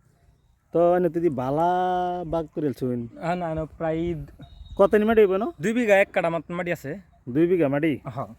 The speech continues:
Speaker 1: ওহো, তো, তো দেখি এনে ভালা একটা কাম করছুন, সুন্দর কাম করছুন। তো সুপারি, আও,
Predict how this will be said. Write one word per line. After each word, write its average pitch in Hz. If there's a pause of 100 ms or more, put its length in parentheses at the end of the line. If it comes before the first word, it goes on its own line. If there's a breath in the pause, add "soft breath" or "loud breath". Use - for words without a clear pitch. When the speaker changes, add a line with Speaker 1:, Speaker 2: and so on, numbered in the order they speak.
(400 soft breath)
Speaker 1:
ওহো, 151
তো, 139
তো 151
দেখি 156
এনে 165
ভালা 131
একটা 151
কাম 156
করছুন, 135
সুন্দর 175
কাম 143
করছুন। 147
তো 151
সুপারি, 202 (760 loud breath)
আও, 131